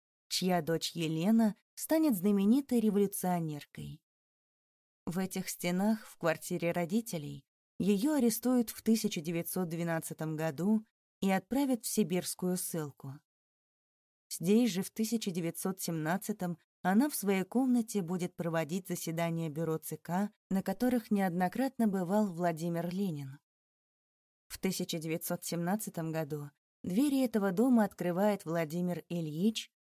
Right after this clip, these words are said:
а за восемьдесят пять лет до этого то же самое делал Пушкин, три месяца проживший в доме Алымовых, стоявшем на этом месте.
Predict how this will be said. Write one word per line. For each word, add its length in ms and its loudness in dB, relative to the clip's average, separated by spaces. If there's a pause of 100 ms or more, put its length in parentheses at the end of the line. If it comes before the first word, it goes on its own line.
(120)
а 140 2
за 140 2
восемьдесят 600 2
пять 240 0
лет 260 -2
до 100 -2
этого 600 -4 (300)
то 160 4
же 100 0
самое 480 4
делал 400 2 (120)
Пушкин, 640 0 (360)
три 200 -2
месяца 460 -2
проживший 580 -2
в 60 -8
доме 400 0
Алымовых, 600 2 (180)
стоявшем 720 2
на 220 2
этом 220 -6
месте. 680 -8